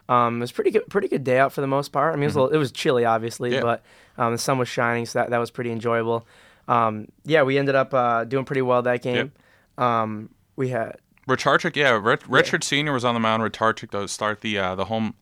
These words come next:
Speaker 2: the homestand for the Spartans, but, you know, it was great. We talked to a lot of the guys. Um, you know, Jake Boss, you know, after the game said, you know, "It's good to, good to finally be home. Um, we love playing here, so it's always good for the guys." You know, they play on turf a lot down south,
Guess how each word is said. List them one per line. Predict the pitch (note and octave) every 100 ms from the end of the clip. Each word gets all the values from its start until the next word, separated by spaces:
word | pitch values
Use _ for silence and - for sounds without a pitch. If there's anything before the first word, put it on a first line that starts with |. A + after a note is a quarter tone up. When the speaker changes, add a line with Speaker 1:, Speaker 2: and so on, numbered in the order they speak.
| _ _ _ -
Speaker 2:
the | F#2+
homestand | A2+ A#2 - A2
for | G2+
the | G#2+
Spartans, | F#2 G#2+ G#2 G#2 G2
but, | G#2+ G2+
you | G#2+
know, | A2+
it | A2+
was | F#2+
great. | A2+ B2+
We | B2
talked | G#2+ B2 B2
to |
a |
lot | G#2+ G#2+
of | G#2+
the | G2+
guys. | G2+ G2+ G#2 - _ _ _ _ -
Um, | F#2 F2+ F2 F2 F#2
you |
know, | F#2+ F#2 - _ -
Jake | B2+ A#2
Boss, | A2+ A2 G#2+
you | G#2
know, | G2+
after | G2+ G#2
the | F#2+
game | G2 G2
said, | - G2
you | G2
know, | G2+
"It's | G2
good | B2+ B2
to, | G2+ -
good | - D3
to |
finally | B2+ B2+ A#2+
be | G#2+
home. | F#2 G2 E2+ D#2+ _ _ _ _
Um, | - F2 F2
we | F#2+
love | G2 G2
playing | - G#2 G#2 G2
here, | G2+ G2
so | -
it's | G2
always | C3 A#2+
good | G#2 A2
for | A2
the | G2+
guys." | G#2 G#2+ G#2
You | G2
know, | F#2+
they | G2
play | - A#2 G#2+
on | F#2
turf | - G#2+ G#2
a | G#2
lot | F#2+ F#2+
down | G2 G2
south, | - G2+ G2